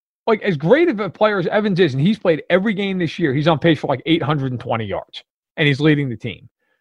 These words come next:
Gronk has not been great. Godwin has been their best player. He actually, if he played a full sixteen, is on pace for, like, eleven hundred, but he missed, he missed a quarter of the year. So,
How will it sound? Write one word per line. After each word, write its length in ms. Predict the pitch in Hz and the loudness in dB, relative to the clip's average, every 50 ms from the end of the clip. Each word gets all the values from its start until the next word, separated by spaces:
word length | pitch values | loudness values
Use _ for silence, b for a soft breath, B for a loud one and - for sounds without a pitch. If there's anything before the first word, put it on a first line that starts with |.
| _ - 147 | _ -14 -8
Gronk 380 | 131 143 170 190 226 254 - | -2 2 2 2 2 2 0
has 140 | 220 180 - | -2 -2 0
not 200 | 165 156 143 - | 0 0 0 -2
been 140 | - 143 123 | -4 -10 -10
great. 380 | 101 104 101 95 95 107 - _ _ _ _ _ _ - - 139 | -8 -8 -10 -8 -10 -12 -14 _ _ _ _ _ _ -12 -10 -2
Godwin 460 | - 185 208 247 277 240 220 202 170 | 2 2 4 4 2 2 0 0 0
has 140 | 165 165 135 | -2 -2 0
been 140 | 143 165 156 | 0 -2 0
their 140 | 156 135 | -2 -2
best 260 | 120 147 139 127 - - | -2 -2 -2 -4 -4 -6
player. 220 | - 147 135 120 | -6 -4 -4 -2
He 200 | 120 180 226 220 | -2 0 2 4
actually, 300 | 196 175 165 - 170 156 | 2 2 0 0 -4 -4
if 60 | 120 | -4
he 100 | 139 151 | -4 -8
played 240 | - - 165 160 151 | -2 2 2 2 2
a 40 | 131 | 2
full 180 | - 165 147 | -2 -2 -2
sixteen, 480 | - - 135 113 - - 156 156 147 139 | -2 -6 -10 -12 -6 -2 -2 0 0 0
is 100 | 127 113 | 0 0
on 140 | 131 123 120 | -2 -2 -2
pace 200 | - 127 120 - | -2 -4 -4 -4
for, 60 | 123 | -6
like, 80 | 117 135 | -6 -4
eleven 300 | 127 131 131 113 120 113 | 0 0 0 -2 -2 -2
hundred, 320 | 123 139 135 120 117 113 | -2 -2 -2 -2 -6 -6
but 80 | 127 123 | -4 -4
he 60 | 123 | 0
missed, 260 | 131 127 117 - - - - | 0 -2 -2 -2 -6 -4 0
he 120 | 156 143 | 0 2
missed 220 | 143 139 120 - | 2 2 0 -2
a 40 | 131 | -6
quarter 280 | - - 135 127 117 107 | -4 0 0 2 2 0
of 80 | 95 | -4
the 60 | 92 90 | -4 -10
year. 160 | 87 - - _ _ _ _ _ _ _ _ _ | -12 -14 -14 _ _ _ _ _ _ _ _ _
So, 520 | - - - 208 202 196 180 170 170 - | -14 -6 0 4 4 6 4 4 2 -2